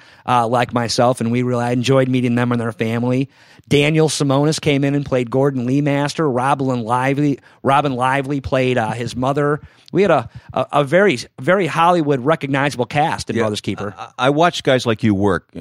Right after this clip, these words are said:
Speaker 2: uh, behind the scenes. It's incredible the, the, the amount of work that's involved
Speaker 1: Absolutely.
Speaker 2: and the length of time it takes to make a movie.
Speaker 1: Absolutely, absolutely. We, we, we st-, got the short story in, uh, April of two thousand and nine. It took us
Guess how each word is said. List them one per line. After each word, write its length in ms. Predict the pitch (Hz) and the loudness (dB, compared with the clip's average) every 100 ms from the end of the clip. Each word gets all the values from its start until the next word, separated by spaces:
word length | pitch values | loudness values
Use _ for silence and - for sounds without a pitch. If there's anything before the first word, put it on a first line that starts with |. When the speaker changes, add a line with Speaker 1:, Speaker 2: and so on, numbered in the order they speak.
| - | -14
Speaker 2:
uh, 80 | 71 | -12
behind 320 | 98 104 113 95 | -4 0 0 0
the 60 | |
scenes. 500 | - 120 95 85 85 - - | -2 0 2 0 -4 -8 -8
It's 180 | 110 | -6
incredible 880 | 117 - - 160 202 127 73 69 82 - - | -6 -8 -6 -2 0 0 -2 -4 -6 -8 -2
the, 240 | 101 101 | 0 0
the, 220 | 90 92 90 _ | 0 -2 -2 _
the 180 | 92 92 - | -4 -2 0
amount 340 | 107 123 202 | 2 2 2
of 100 | 104 | 0
work 280 | 82 78 - | -2 -4 -4
that's 180 | 80 80 | -8 -8
involved 520 | 67 71 69 78 - 104 | -6 -4 -4 -6 -8 -12
Speaker 1:
Absolutely. 240 | - 101 | -6 -2
Speaker 2:
and 80 | 123 | 0
the 120 | 110 | 2
length 260 | 131 165 139 | 2 0 -2
of 100 | - | -4
time 320 | 127 113 90 | -2 0 -2
it 80 | - | -2
takes 240 | 98 85 | -4 -6
to 80 | - | -6
make 220 | 76 76 | -8 -8
a 40 | 73 | -6
movie. 360 | 73 60 - - | -8 -8 -12 -2
Speaker 1:
Absolutely, 640 | 113 - 120 123 95 95 - | 0 0 -2 -2 -4 -10 -8
absolutely. 400 | 123 - 147 101 | -8 -2 -2 0
We, 200 | 127 151 | 2 2
we, 220 | 143 165 | 2 2
we 400 | 131 131 170 160 - | 2 0 -2 -2 -8
st-, 300 | - - 120 | -14 -10 0
got 240 | 147 175 | 0 2
the 80 | 180 | 0
short 320 | - 160 135 | 0 0 -2
story 460 | - 143 139 165 - _ _ _ - | -2 0 0 -2 -6 _ _ _ -2
in, 340 | 127 127 127 | 2 2 0
uh, 180 | 113 117 | -2 -2
April 340 | - 156 175 170 | 0 2 2 2
of 100 | - | 2
two 160 | 170 | 0
thousand 380 | 165 151 165 180 | 2 2 2 0
and 100 | 175 | 0
nine. 400 | 120 120 139 170 | 0 0 0 -4
It 100 | 117 | -4
took 180 | - 143 | -2 0
us 140 | 131 | -2